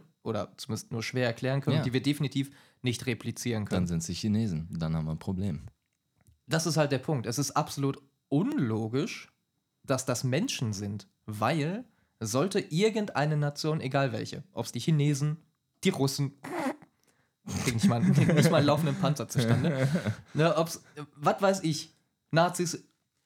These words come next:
Speaker 1: unter der Arktis sind. So, ist ja scheißegal. Aber sollten es Menschen sein,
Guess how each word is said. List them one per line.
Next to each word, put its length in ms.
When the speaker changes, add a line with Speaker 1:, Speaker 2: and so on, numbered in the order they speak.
Speaker 1:
unter 300
der 260
Arktis 340
sind. 160
So, 100
ist 180
ja 80
scheißegal. 480
Aber 200
sollten 340
es 180
Menschen 380
sein, 340